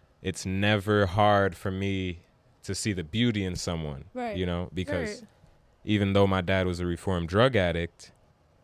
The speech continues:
Speaker 1: I never saw him as a drug addict when
Speaker 2: Right.
Speaker 1: he was doing drugs. I saw him as my dad.
Speaker 2: Right.
Speaker 1: So, say I really, or I'm always looking deeper into people's personalities,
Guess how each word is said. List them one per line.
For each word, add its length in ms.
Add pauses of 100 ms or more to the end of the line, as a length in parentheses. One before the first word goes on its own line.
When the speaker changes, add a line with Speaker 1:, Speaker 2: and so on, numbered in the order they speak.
(100)
Speaker 1:
I 120
never 320
saw 340
him 140
as 140
a 40
drug 300
addict 260
when 260
Speaker 2:
Right. 60
Speaker 1:
he 100
was 360
doing 260
drugs. 480
I 80
saw 280
him 140
as 180
my 160
dad. 500
Speaker 2:
Right. 360 (520)
Speaker 1:
So, 640 (840)
say 320
I 80
really, 560 (960)
or 300 (260)
I'm 160
always 280
looking 300
deeper 320
into 180
people's 460
personalities, 1040